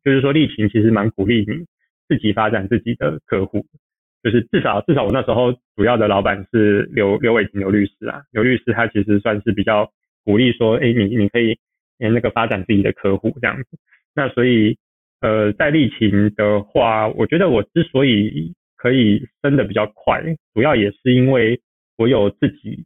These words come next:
就是我后面有开始经营一些商会啦，或者是一些，一些自己的行销啦，就是我会做一些一般单纯受雇不太会做的，的活动。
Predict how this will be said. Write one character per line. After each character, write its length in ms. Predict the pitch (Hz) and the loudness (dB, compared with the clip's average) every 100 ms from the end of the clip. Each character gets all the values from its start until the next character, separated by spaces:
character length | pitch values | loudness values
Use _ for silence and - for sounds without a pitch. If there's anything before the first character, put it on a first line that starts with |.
| - | -4
就 60 | |
是 80 | 131 | 0
我 80 | 131 | 0
后 160 | - | 0
面 140 | 123 120 | 0 0
有 100 | 101 | -2
开 160 | - | -4
始 160 | 123 107 | -4 -2
经 160 | - 120 | 0 0
营 160 | 110 | 2
一 40 | 117 | 0
些 180 | 120 | -2
商 200 | 110 110 117 | -2 -4 -2
会 220 | 123 107 | 0 0
啦， 300 | 98 98 101 | 0 -2 -2
或 140 | 120 | 0
者 120 | 104 98 | 0 0
是 140 | 113 110 | 2 2
一 60 | |
些， 400 | 107 107 104 110 _ _ _ _ | 2 0 0 -2 _ _ _ _
一 80 | 131 | -2
些 100 | 143 | 0
自 120 | 131 | -2
己 120 | 117 | -2
的 100 | 101 98 | 0 -2
行 200 | 104 101 | -2 -2
销 200 | 113 101 | 0 0
啦， 140 | 101 107 | -2 0
就 100 | 156 | 0
是 60 | |
我 120 | 165 | 0
会 120 | 117 135 | 0 -2
做 180 | 139 | 0
一 60 | 131 | 0
些 300 | 127 123 123 | 2 0 0
一 80 | 156 | 0
般 320 | 120 120 127 _ | -2 -2 -4 _
单 160 | - 131 | -4 -4
纯 120 | 107 101 | -2 -2
受 160 | - | -2
雇 120 | 107 107 | 0 -2
不 120 | - | -2
太 180 | - 117 | -4 -2
会 140 | 113 | -2
做 240 | - 104 95 | 0 0 0
的， 180 | 76 - _ _ _ | -4 -8 _ _ _
的 160 | - 95 | -4 -4
活 220 | - 92 95 | -4 -8 -4
动。 200 | 117 | -6